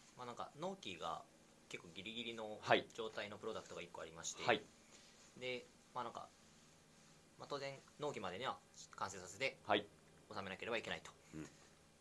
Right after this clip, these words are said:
Speaker 1: まあ、普通にちょっと開発がなかなか進捗通りにいかず、
Speaker 2: うん。
Speaker 1: まあ、ちょっとギリギリになるっていう
Speaker 2: うん。
Speaker 1: 修羅場がありまして。
Speaker 2: まあ、なんか、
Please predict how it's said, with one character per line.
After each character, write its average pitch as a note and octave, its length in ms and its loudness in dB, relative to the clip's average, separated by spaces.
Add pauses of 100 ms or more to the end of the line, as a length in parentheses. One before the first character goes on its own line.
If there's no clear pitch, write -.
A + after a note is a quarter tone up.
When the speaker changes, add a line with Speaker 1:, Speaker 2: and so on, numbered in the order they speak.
(200)
Speaker 1:
ま B2 160 2
あ、 F#2+ 80 0 (280)
普 - 80 -14
通 B2 200 -2
に A#2 100 -6
ち A#2+ 100 -4
ょ - 20 -6
っ - 40 -8
と - 100 -14
開 G2 140 -4
発 - 180 -10
が F2+ 220 -4 (560)
な G#2+ 80 -6
か G#2 80 -2
な G2+ 80 -2
か F#2+ 220 -2 (420)
進 A2 240 -2
捗 G2+ 180 0
通 G2+ 80 2
り E2+ 80 -2
に D#2+ 100 -6
い D#2 40 -6
か E2 120 0
ず、 D#2+ 280 -8
Speaker 2:
う - 20 -4
ん。 F2 240 -2 (680)
Speaker 1:
ま A#2 60 -4
あ、 G#2 60 -8 (280)
ち - 60 -6
ょ - 20 -4
っ - 20 -14
と - 80 -2
ギ G#2 140 -4
リ G#2 80 2
ギ A2 100 2
リ A2 120 2
に G#2 60 -2
な G#2 120 0
る F#2 80 -2
っ - 20 -10
て - 220 -10
い E2 100 -8
う E2 100 -12
Speaker 2:
う G2+ 80 -2
ん。 F#2+ 300 0
Speaker 1:
修 - 140 -8
羅 G2 100 0
場 F#2 80 0
が F2 100 -2
あ F2 60 0
り F2 80 -8
ま F2+ 100 -6
し - 100 -4
て。 E2 180 -8 (340)
Speaker 2:
ま F3 120 10
あ、 - 20 12
な F#3 100 10
ん - 20 6
か、 - 160 6